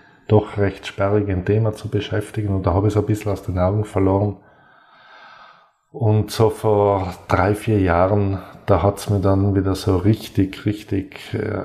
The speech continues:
angefangen zu interessieren und ich bin in dieses sogenannte Rabbit Hole, Kaninchenbau, eingetaucht. Das kommt von Alice im Wunderland.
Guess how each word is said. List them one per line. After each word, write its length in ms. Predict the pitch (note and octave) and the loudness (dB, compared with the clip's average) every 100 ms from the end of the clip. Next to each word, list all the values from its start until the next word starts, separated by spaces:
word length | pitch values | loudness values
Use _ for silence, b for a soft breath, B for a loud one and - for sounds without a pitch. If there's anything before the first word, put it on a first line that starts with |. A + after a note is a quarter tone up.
| - - | -4 0
angefangen 680 | F#2+ F#2+ - F#2+ F#2 F2+ | 0 0 -4 -6 -6 -8
zu 120 | - | -10
interessieren 880 | G2+ F#2 G#2+ F#2+ - - G2 G2+ G2 | -8 -8 -8 -8 -8 -2 2 4 2
und 220 | G2+ F#2 | -4 -6
ich 220 | G2 - - | -8 -12 -2
bin 180 | G2 | 0
in 160 | F#2+ F#2 | 2 0
dieses 400 | F#2+ - F#2 - | -2 -4 -8 -2
sogenannte 840 | G2 G2 F#2 F2+ F#2 - F2+ - - | 0 2 2 2 0 0 0 0 0
Rabbit 500 | F#2 F#2 F#2+ F2+ - | 2 2 2 0 0
Hole, 340 | F2+ F2+ E2+ b b b b b _ | 2 2 0 b b b b b _
Kaninchenbau, 1040 | - F2+ F#2+ F#2+ - F#2 F2+ F2 F2 F2 - | -2 2 2 0 -2 -4 0 2 2 0 -2
eingetaucht. 840 | F#2 F2+ F2+ - F2+ F2+ - - | 0 0 0 2 2 0 -4 -16
Das 160 | - - | -20 -20
kommt 260 | - F#2+ F#2 | -12 -12 -8
von 200 | - F#2+ | -4 0
Alice 320 | F#2+ G2 - | 2 2 0
im 120 | F#2+ | -2
Wunderland. 600 | G2+ A2 G2+ F#2+ G2 F#2+ | 0 2 2 0 -2 -6